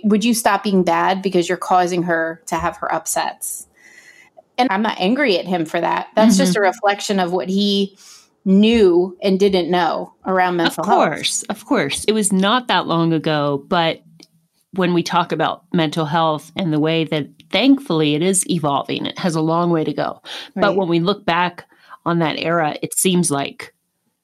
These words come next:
Speaker 2: eras and, e-, <laughs> you know, just
Speaker 1: Yes.
Speaker 2: forever ago, that it was just such an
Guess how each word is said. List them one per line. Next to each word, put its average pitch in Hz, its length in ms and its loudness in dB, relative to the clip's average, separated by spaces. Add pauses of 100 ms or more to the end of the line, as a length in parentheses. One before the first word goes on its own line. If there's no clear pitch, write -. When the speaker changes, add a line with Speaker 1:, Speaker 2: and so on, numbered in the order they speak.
(260)
Speaker 2:
eras 165 500 0
and, - 240 -4 (180)
e-, 180 160 -2
<laughs> - 60 -4
you 156 160 -2
know, - 180 -10
just - 280 -4
Speaker 1:
Yes. 190 100 -4
Speaker 2:
forever 170 520 0
ago, - 560 -6 (440)
that 156 320 -2
it 165 160 0
was 147 260 0
just - 440 0
such 180 260 -2
an 151 220 -4